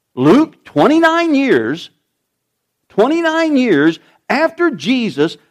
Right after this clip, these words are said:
had left this earth, gone back to be the Father, wrote part of a bestseller, the Bible, book sold more, the Bible, there's been more Bibles sold than any other book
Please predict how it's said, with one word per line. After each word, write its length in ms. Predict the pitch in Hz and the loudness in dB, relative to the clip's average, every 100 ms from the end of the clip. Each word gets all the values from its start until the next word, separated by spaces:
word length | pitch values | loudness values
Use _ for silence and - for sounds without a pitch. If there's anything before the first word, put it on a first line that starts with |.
| _ | _
had 180 | - 135 | -4 -2
left 240 | 139 233 - | 2 0 0
this 180 | 294 | -2
earth, 240 | 254 180 175 | 0 0 0
gone 180 | 160 151 | -2 2
back 220 | 190 247 | 0 0
to 60 | |
be 100 | 240 | -10
the 100 | 277 | -10
Father, 460 | 254 190 139 143 190 _ _ _ _ _ _ _ _ _ _ - | 0 2 4 2 -6 _ _ _ _ _ _ _ _ _ _ -14
wrote 480 | 185 302 302 233 - | -4 4 4 4 -2
part 340 | - 349 247 | -2 2 2
of 80 | 247 | 2
a 60 | |
bestseller, 580 | 196 233 247 285 320 269 | 4 4 2 2 4 4
the 40 | 185 | 4
Bible, 440 | 247 320 277 - - _ _ _ _ 185 | 2 4 2 0 -8 _ _ _ _ -2
book 200 | 269 269 | -2 0
sold 340 | 247 226 185 | 2 2 2
more, 340 | 196 240 302 | 2 2 2
the 80 | 269 | 2
Bible, 380 | 175 220 294 285 | 4 4 4 2
there's 120 | 170 | 0
been 140 | 151 143 | 0 0
more 220 | 208 302 | 2 4
Bibles 320 | 269 269 226 | 4 2 0
sold 200 | 240 233 | -2 -2
than 80 | 226 | -2
any 120 | 226 | -2
other 140 | 220 | 0
book 300 | 175 139 101 | 2 2 0